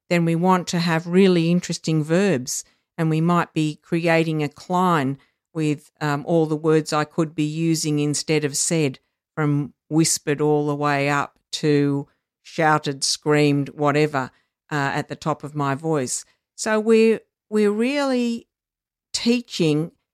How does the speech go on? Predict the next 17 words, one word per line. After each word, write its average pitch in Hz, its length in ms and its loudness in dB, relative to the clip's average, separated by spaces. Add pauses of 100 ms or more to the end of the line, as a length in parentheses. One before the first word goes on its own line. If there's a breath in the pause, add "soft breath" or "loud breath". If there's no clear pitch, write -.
(200)
at 220 240 -2
the 233 80 4
moment 180 460 4
where 170 180 0
students 175 760 -2 (400)
need 190 520 6
the 185 80 0
grammar, 160 600 0
vocab, 156 540 -2
spelling, 143 640 -4 (440)
uh, 143 420 -2 (220)
for 180 260 8
the 160 80 -2
current 160 480 0
piece 151 280 -4
of 147 140 -10
writing 143 580 -2